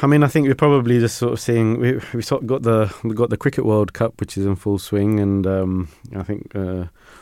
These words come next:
many of our listeners probably from a, uh, from a Southeast, <laughs> East Asian background will probably be quite, uh, disheartened,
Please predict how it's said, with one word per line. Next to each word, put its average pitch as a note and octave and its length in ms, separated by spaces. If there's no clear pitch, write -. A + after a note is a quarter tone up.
many A2 400
of G#2+ 80
our G#2+ 120
listeners G#2 420
probably G2+ 460
from G2+ 300
a, G2 280
uh, F#2+ 280
from G#2+ 240
a G2+ 40
Southeast, G#2 600
<laughs> - 260
East A2+ 220
Asian G#2+ 480
background G#2+ 540
will G#2 80
probably G#2 400
be G2 140
quite, G2+ 360
uh, G2+ 380
disheartened, C3 800